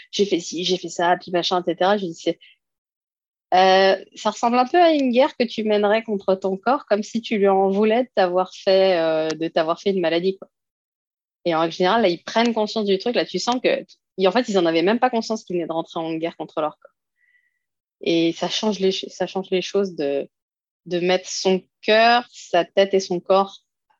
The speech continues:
alignés vers un objectif commun plutôt que d'essayer de combattre les uns avec les autres. C'est l'intelligence commune, tu vois, tu,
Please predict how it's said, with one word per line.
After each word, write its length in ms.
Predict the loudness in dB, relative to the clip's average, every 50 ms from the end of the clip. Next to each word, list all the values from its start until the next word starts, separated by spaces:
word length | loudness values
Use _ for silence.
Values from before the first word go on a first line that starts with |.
| _ 0
alignés 500 | 2 2 2 2 2 4 4 4 4 4
vers 220 | 4 2 0 0
un 100 | 0 -2
objectif 480 | -2 -2 -4 -4 -6 -6 -8 -16 -10 -4
commun 320 | -2 -2 0 0 -2 -4
plutôt 340 | -4 -6 -10 -12 -8 -6 -6
que 60 | -4
d'essayer 320 | -4 -6 -6 -4 -4 -4 -4
de 80 | -4
combattre 340 | _ -4 0 0 0 0 -2 -4
les 180 | -6 -6 -6 -8
uns 80 | -10
avec 240 | -8 -8 -10 -10 -12
les 140 | -14 -14 -14
autres. 200 | -16 -16 _ _ _ _ _ _ _ _ _ _ _ _ _ _ _ _ _ _ _ _ _ _ _ _ _ _ _ _ _ _ _ _ _ _ _ _ _ _ _ _ _ _ _ _ _ _ -20 -20 -14 -4 0
C'est 80 | 2
l'intelligence 580 | 2 4 4 4 6 6 6 6 4 2 0 0
commune, 400 | 0 0 2 4 4 2 2 2
tu 80 | 2
vois, 80 | 0 0
tu, 160 | 2 0 -2